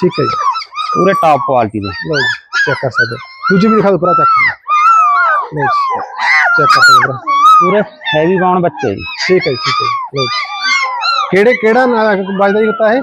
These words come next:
Speaker 2: ਇਹ ਬੌਗਲੈਂਡ ਦਾ ਜੀ, ਸਟੱਡ ਆਪਣੇ
Speaker 1: ਬੌਗਲੈਂਡ
Speaker 2: ਕੋਲੇ।
Speaker 1: ਦਾ ਸਟੱਡ। ਇਹਦੇ ਬੱਚੇ ਜੀ?
Speaker 2: ਹਾਂ, ਇਹਦੇ ਬੱਚੇ ਜੀ।
Speaker 1: ਠੀਕ ਹੈ ਜੀ, ਠੀਕ ਹੈ। ਲਓ ਭਰਾ, ਬਾਈ ਜੀ ਨੇ ਜ਼ਰੂਰ ਕੰਟੈਕਟ ਕਰੋ। ਠੀਕ ਹੈ ਜੀ, ਚਾਰੇ ਬੱਚੇ ਤੁਹਾਨੂੰ ਦਿਖਾਤੇ, ਜਿਹੜਾ ਫਿੱਟ ਆਇਆ।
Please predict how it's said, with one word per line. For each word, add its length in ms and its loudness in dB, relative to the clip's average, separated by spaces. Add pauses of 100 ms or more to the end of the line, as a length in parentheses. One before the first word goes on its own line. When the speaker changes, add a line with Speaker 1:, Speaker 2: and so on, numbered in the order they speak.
Speaker 2:
ਇਹ 60 4
ਬੌਗਲੈਂਡ 500 4
ਦਾ 80 4
ਜੀ, 80 2
ਸਟੱਡ 240 -2
ਆਪਣੇ 100 2
Speaker 1:
ਬੌਗਲੈਂਡ 220 0
Speaker 2:
ਕੋਲੇ। 160 -2
Speaker 1:
ਦਾ 80 -12
ਸਟੱਡ। 240 -10 (260)
ਇਹਦੇ 140 2
ਬੱਚੇ 280 -2
ਜੀ? 60 -8 (220)
Speaker 2:
ਹਾਂ, 100 2
ਇਹਦੇ 120 2
ਬੱਚੇ 340 0
ਜੀ। 120 -2 (180)
Speaker 1:
ਠੀਕ 220 0
ਹੈ 40 -8
ਜੀ, 180 -6
ਠੀਕ 100 -4 (100)
ਹੈ। 60 -4 (200)
ਲਓ 120 0
ਭਰਾ, 100 0 (800)
ਬਾਈ 140 2
ਜੀ 80 2
ਨੇ 80 2
ਜ਼ਰੂਰ 260 0
ਕੰਟੈਕਟ 260 0
ਕਰੋ। 120 0
ਠੀਕ 260 0
ਹੈ 60 2
ਜੀ, 100 0 (520)
ਚਾਰੇ 220 2
ਬੱਚੇ 220 -2
ਤੁਹਾਨੂੰ 200 0
ਦਿਖਾਤੇ, 320 0
ਜਿਹੜਾ 200 2
ਫਿੱਟ 280 -2
ਆਇਆ। 220 0